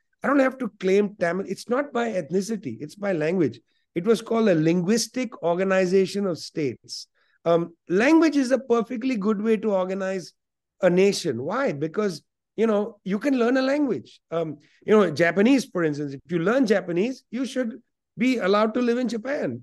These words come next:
You know, there's nothing alien about you. You learn Japanese. You are respectful of the culture and mores of, of the place. You know, wh-, why do you need ancestry to guarantee you the right to live in a place? You know,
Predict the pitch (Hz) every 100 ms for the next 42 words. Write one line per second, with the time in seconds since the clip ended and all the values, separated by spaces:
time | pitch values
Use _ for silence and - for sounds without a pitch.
0 | - 180 190 190 170 175 175 202 214 226
1 | 269 240 247 277 240 160 151 139 135 143
2 | 202 175 202 220 196 214 262 302 123 -
3 | _ _ - 175 196 175 175 - 196 190
4 | 226 226 208 180 _ _ - 175 - 165
5 | 170 208 196 196 180 160 165 190 196 180
6 | 185 175 - 170 175 180 247 240 151 -
7 | 160 175 160 165 180 208 262 262 214 220
8 | 202 - _ - 220 277 - 247 - -
9 | 175 127 - _ _ 185 165 160 165 202
10 | 202 208 214 196 190 175 170 170 185 175
11 | 175 180 160 - 147 117 117 143 185